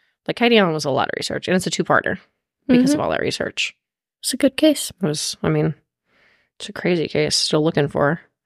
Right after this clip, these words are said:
Speaker 1: Still check the Jane Doe Network regularly, trying to see if I can find her body. But I can't.
Speaker 2: It would be pretty cool if we could solve it.
Speaker 1: It would be cool if we could solve any case.
Speaker 2: Well, yeah. I mean, any case would be cool, but Heidi Allen would be really cool.
Speaker 1: Mm,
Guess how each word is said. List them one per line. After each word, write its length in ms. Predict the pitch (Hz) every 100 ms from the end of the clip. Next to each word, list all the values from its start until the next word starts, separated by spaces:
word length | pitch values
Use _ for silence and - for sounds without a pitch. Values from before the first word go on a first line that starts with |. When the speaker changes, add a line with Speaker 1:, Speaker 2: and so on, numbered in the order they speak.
| _ _ _ -
Speaker 1:
Still 200 | - 151
check 240 | - 156
the 260 | - 156 151
Jane 200 | 156 160
Doe 120 | 156 165
Network 360 | 156 - -
regularly, 400 | 156 147 143 147
trying 160 | 156 147
to 60 |
see 60 | -
if 60 | 160
I 40 |
can 80 | 151
find 160 | 160
her 40 | 160
body. 400 | 165 - 170 - _ _ _ - _ _
But 120 | -
I 60 | -
can't. 440 | - - - - - _ _ _ _
Speaker 2:
It 360 | _ _ _ -
would 100 | 285
be 100 | 294
pretty 240 | 294 277
cool 340 | 262 - 269 262
if 200 | 262 -
we 60 |
could 160 | - -
solve 320 | - 285 285
it. 120 | - _ _ -
Speaker 1:
It 40 |
would 80 | 339
be 80 | 277
cool 100 | 185
if 60 |
we 60 | 180
could 100 | -
solve 180 | 160 151
any 140 | 160
case. 280 | 160 160 - _ _ _ _ _ -
Speaker 2:
Well, 180 | 269 254
yeah. 240 | 262 247 262
I 120 | 277
mean, 180 | 285 302
any 220 | 240 233
case 200 | - - -
would 60 |
be 60 | -
cool, 220 | - 202
but 320 | - - - - _ -
Heidi 180 | 262
Allen 160 | - 262
would 140 | 269
be 80 | -
really 180 | - 277
cool. 240 | 269 277 _ _ _ _ -
Speaker 1:
Mm, 160 | 320